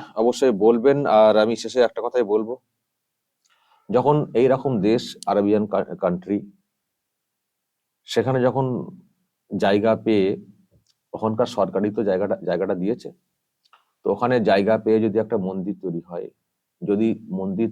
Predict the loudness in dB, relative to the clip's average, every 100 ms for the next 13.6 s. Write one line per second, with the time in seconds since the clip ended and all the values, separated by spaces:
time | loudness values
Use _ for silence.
0 | -2 -2 -2 -4 -6 -4 -6 -4 -4 -4
1 | -6 -18 _ _ _ _ _ _ _ _
2 | _ _ _ _ _ _ _ _ _ _
3 | _ _ _ _ -2 0 4 4 2 -4
4 | -16 -20 _ _ _ _ _ _ _ _
5 | _ -4 -2 -4 -6 -14 -12 -10 -2 -2
6 | -2 0 0 0 -2 -4 -4 -14 _ _
7 | _ _ _ _ _ _ _ _ -12 0
8 | 2 2 0 0 2 0 0 -2 -4 -6
9 | -6 -8 -8 -10 -10 -4 -4 -4 -6 -6
10 | -8 -12 _ -12 -10 -10 _ -20 -20 _
11 | _ _ _ _ _ _ _ _ _ _
12 | _ _ _ _ _ -12 -6 -6 -2 -2
13 | -2 -2 -2 0 0